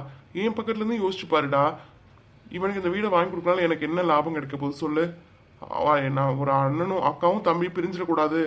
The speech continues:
அப்படின்ற ஒரு நல்லெண்ணத்துல தான்டா. ஏதாவது ஹெல்ப் பண்ணுங்கடா, ஹெல்ப் பண்ணலாம் கூட பரவாயில்ல, பண்ணிருக்க விஷயத்த கொலாப்ஸ் பண்ணாமனாலும் இருங்கடா. ப்ளீஸ்டா, அச்சு, கொஞ்சம் யோசிடா. சித்தி,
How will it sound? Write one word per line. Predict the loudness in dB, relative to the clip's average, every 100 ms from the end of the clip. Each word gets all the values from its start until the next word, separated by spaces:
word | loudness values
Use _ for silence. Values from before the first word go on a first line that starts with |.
| -2 -14 _ -4
அப்படின்ற | -2 0 2
ஒரு | 4
நல்லெண்ணத்துல | 4 4 0 -2 0
தான்டா. | 0 2 2 0 -6 -20 -20 -20 _
ஏதாவது | 0 2 2
ஹெல்ப் | 0 0 2
பண்ணுங்கடா, | 2 2 4 6 6 4 -2 -16 -20 _ -8
ஹெல்ப் | -4 0
பண்ணலாம் | 2 2 2
கூட | 0
பரவாயில்ல, | 2 4 4 4 0 -2 -16 -10 0
பண்ணிருக்க | 2 2 -2 -4
விஷயத்த | -4 4 6 6
கொலாப்ஸ் | 4 2 2 0
பண்ணாமனாலும் | 0 2 2 2 0
இருங்கடா. | -2 2 4 4 0 -6 -20 _ _ _ -10
ப்ளீஸ்டா, | -4 -4 2 2 4 0 -6 -20 _ _ _ -12
அச்சு, | -10 -6 -4 -4 -8 -18 -20 -20 _ _ -6
கொஞ்சம் | -4 -4 -6 -4
யோசிடா. | -4 -2 2 2 2 0 -8 -20 -20 -20 _ _ _ -20 -20 _ _ -20 -20 -20 -14
சித்தி, | -6 -6